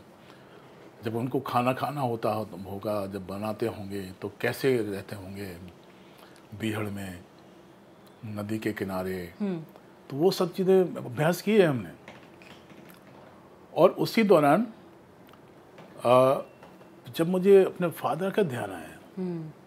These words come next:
Speaker 1: मैं ऐसे ही, हम सोच रहे थे, connect करने की कोशिश कर रहे थे कि डाकुओं से तो हम मिले नहीं हैं, हाँ, और आम जिंदगी <laughs> में जैसा जो हमारी practice है कि आम जिंदगी से निकालो, उस तरह के लोगों से तो हम मिले नहीं, तो कम से कम लुक wise हम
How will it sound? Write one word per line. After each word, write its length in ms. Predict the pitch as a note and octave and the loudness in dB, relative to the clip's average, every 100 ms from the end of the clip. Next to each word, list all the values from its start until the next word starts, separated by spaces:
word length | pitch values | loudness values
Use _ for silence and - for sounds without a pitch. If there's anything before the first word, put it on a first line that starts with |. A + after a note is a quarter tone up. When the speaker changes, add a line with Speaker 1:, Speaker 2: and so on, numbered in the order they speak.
| - - B2 | -20 -12 -6
Speaker 1:
मैं 140 | D3 | -4
ऐसे 340 | - A2+ - D#3 | -4 -6 0 2
ही, 60 | |
हम 160 | C#3+ C3+ | 2 0
सोच 360 | - D#3+ D3+ | -2 -2 2
रहे 120 | F3 D#3+ | 2 2
थे, 60 | |
connect 340 | D#3+ D3+ E3+ - | 2 2 2 2
करने 200 | D3+ D3+ | 2 0
की 100 | C#3 | 0
कोशिश 360 | C#3 B2+ B2+ | -2 -2 -4
कर 140 | A2+ A2 | -4 -2
रहे 140 | A#2+ | -2
थे 120 | B2 | -2
कि 180 | C3+ B2 | -2 -2
डाकुओं 420 | G#2 F#2 - C3+ | -2 -6 -6 -8
से 140 | C3 C#3 | -4 -6
तो 120 | C#3 | -4
हम 60 | |
मिले 260 | C#3+ D3+ G3 | -2 0 0
नहीं 160 | E3+ E3 | 0 -6
हैं, 220 | D#3+ - - - - - - - - - - | -8 -14 -20 -20 -20 -20 -20 -20 -20 -12 -2
हाँ, 160 | F3 | 0
और 240 | - D3 - | 0 -4 -2
आम 160 | B2 C#3 | 0 2
जिंदगी 400 | D3+ D#3+ E3 D#3+ | 4 4 4 2
<laughs> 80 | - | 2
में 380 | F3+ E3 E3+ C#3+ | 0 2 0 0
जैसा 360 | C3 B2+ C#3 | 0 2 0
जो 200 | G#2+ A#2+ | 0 -2
हमारी 240 | B2 C3 C3 | -2 -2 -2
practice 480 | C3+ B2+ - E3+ - | 0 2 2 2 0
है 160 | A2+ - - - - - - | -8 -10 -20 -20 -20 -18 -2
कि 80 | |
आम 180 | B2+ D3 | 0 2
जिंदगी 360 | C#3 C#3+ C#3 D3+ | 0 -2 0 0
से 120 | D3+ | 2
निकालो, 420 | C3+ B2 C3+ D3 | 0 2 2 2
उस 160 | B2 A#2 | 0 -2
तरह 100 | C3 | -4
के 120 | D3+ | -2
लोगों 220 | C#3 C#3+ | -2 -2
से 120 | D3 | -4
तो 120 | D3 D3+ | -4 -4
हम 60 | |
मिले 260 | D3 E3+ A3 | -2 -2 -2
नहीं, 160 | G3+ F#3+ - - - - - - - - - - - | -2 -8 -16 -20 -20 -20 -20 -20 -20 -20 -20 -20 -6
तो 60 | D#3+ | 0
कम 180 | F3 | 2
से 100 | F3 | 2
कम 60 | F3+ | 2
लुक 320 | B2+ D3 F#3 | 4 2 2
wise 360 | F3+ E3 F#3+ E3+ | 2 6 4 4
हम 320 | D#3+ F3+ C#3+ | -2 -2 -6